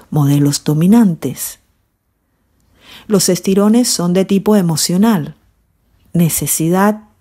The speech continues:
derecho, sufrimiento y justificación, en un tono y con una energía que se palpa y transmite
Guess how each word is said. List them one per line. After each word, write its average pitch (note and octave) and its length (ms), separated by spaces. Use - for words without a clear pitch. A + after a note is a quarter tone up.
derecho, E3 720
sufrimiento G#3 960
y D#3+ 60
justificación, G3+ 1300
en A3 140
un D4 200
tono E3+ 560
y G3 120
con F#3+ 200
una A3 300
energía F3+ 680
que F3 120
se E3 200
palpa E3 440
y E3 80
transmite D#3 840